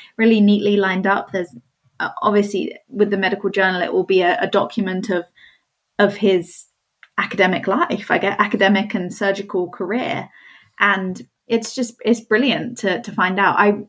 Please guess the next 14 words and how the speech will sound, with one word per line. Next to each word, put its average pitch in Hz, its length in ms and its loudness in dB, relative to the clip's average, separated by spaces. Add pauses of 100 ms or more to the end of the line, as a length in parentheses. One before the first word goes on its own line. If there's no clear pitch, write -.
I 208 120 4
really 262 280 4
wish 208 200 2
we 202 60 4
had 190 200 -4
more 180 220 -4
information 180 840 -4
about, 175 460 0 (220)
um, - 440 -6 (720)
about 202 260 2
our 175 120 0
church - 340 -6
leaders. 170 400 -4
Like, - 240 -8